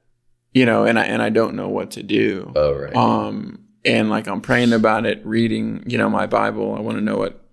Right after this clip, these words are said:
Speaker 1: God thinks about this. Um, and so he asked his friends, and he was praying about it. And so for the summer coming up, you know,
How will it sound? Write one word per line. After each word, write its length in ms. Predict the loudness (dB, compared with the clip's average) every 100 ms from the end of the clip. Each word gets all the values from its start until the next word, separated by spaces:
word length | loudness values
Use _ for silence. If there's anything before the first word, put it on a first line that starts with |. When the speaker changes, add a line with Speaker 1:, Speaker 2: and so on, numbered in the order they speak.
| -6
Speaker 1:
God 280 | 0 0 -2
thinks 340 | -2 0 0
about 320 | 0 -2 -2
this. 400 | -6 -8 -6 -8 -10 _ _ -20 _
Um, 600 | 0 2 4 2 -2 -8 -20 _
and 140 | 2 4
so 140 | 6
he 100 | 6
asked 240 | 4 0
his 140 | -10 -10
friends, 560 | -6 -4 -4 -8 -16 _ _ _
and 100 | 0
he 60 | 2
was 140 | 0
praying 280 | 0 0 0
about 220 | -2 -6
it. 40 | -4
And 100 | 0
so 140 | 0
for 160 | 2 0
the 80 |
summer 340 | 2 2 2 0
coming 320 | -2 0 2
up, 380 | 2 2 -2 -8 -20 _ _ _
you 160 | 2 2
know, 400 | 4 0 -4